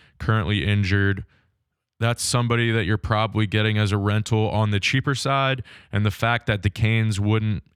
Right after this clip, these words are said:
ask Saint Louis to retain anything or could not ask Saint Louis to retain anything makes it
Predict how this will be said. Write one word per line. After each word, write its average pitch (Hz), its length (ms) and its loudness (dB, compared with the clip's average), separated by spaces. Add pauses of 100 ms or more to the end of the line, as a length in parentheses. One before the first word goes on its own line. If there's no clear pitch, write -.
ask 104 360 0
Saint 101 340 0
Louis 104 280 0
to - 100 -6
retain 101 400 0
anything 98 640 0 (1160)
or 104 140 0
could 110 580 -2 (640)
not 101 340 0
ask 101 400 -2 (160)
Saint 95 320 -6
Louis 98 220 -2
to 95 100 -4
retain 92 260 -2
anything 92 480 -2 (260)
makes 110 300 -2
it 113 260 -2